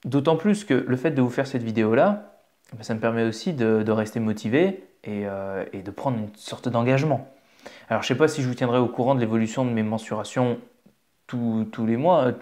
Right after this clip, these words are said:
ou toutes les semaines. Je vais essayer toutes les semaines, mais sinon ce sera toutes les semaines ou tous les deux semaines, voilà, en fonction de, de mon évolution. En tout cas, voilà,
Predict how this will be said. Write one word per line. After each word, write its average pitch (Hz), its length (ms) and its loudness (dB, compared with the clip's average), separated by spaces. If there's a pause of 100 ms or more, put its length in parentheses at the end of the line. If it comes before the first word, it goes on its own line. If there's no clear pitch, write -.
ou 110 160 -2
toutes 110 220 -6
les 120 100 2
semaines. 160 340 0 (420)
Je - 40 -20
vais 101 60 -6
essayer 127 240 2
toutes 131 180 -4
les 135 120 2
semaines, 143 340 0
mais 110 80 -6
sinon 120 180 -6
ce 110 140 -12
sera 104 160 -8
toutes - 140 -14
les 110 100 -4
semaines 117 240 -4
ou 110 60 -4
tous 107 120 -10
les 104 100 -2
deux 107 140 -4
semaines, 160 240 -6
voilà, 123 180 2
en 120 60 2
fonction 104 320 -10
de, 92 80 -8
de - 60 -10 (340)
mon 104 140 -4
évolution. 104 480 0 (640)
En 123 40 -10
tout 143 60 -6
cas, 180 120 8
voilà, 131 460 6